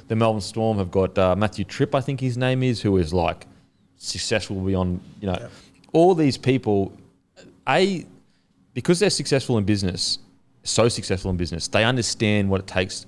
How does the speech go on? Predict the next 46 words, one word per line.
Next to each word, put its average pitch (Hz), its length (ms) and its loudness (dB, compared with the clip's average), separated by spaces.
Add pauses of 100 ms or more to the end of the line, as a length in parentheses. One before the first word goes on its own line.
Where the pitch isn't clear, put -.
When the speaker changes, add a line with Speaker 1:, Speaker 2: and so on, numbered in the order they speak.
Speaker 1:
for 98 260 4
a 90 200 2 (140)
organisation 95 840 2
to - 100 -8
be 90 160 -2
successful. 117 640 -6 (460)
Now, 117 200 2
it - 80 -8
doesn't 151 340 0
always 143 540 4
transfer 107 480 2
one-to-one, 92 640 -2 (460)
but 117 120 2
when 131 120 2
you 139 60 2
get 135 140 2
these 110 160 2
outliers 104 540 2
that 95 80 -4
know 101 160 2
how 98 100 2
to 92 80 0
win 98 320 -4 (320)
and 98 160 -4
put 143 140 0
the 104 80 4
right 101 240 4
people 131 280 2
in 131 80 -2
place, 139 300 0
'cause 123 100 2
that's 143 140 2
what 165 60 4
it's 110 80 0
about. 104 140 2
It's 95 80 -4
all 110 100 -4
about 95 120 -4
hiring 107 300 4
the 90 80 4
right 98 300 4
people 104 260 2
in 92 60 4
the 90 80 4
right 92 180 4
spots. - 320 -4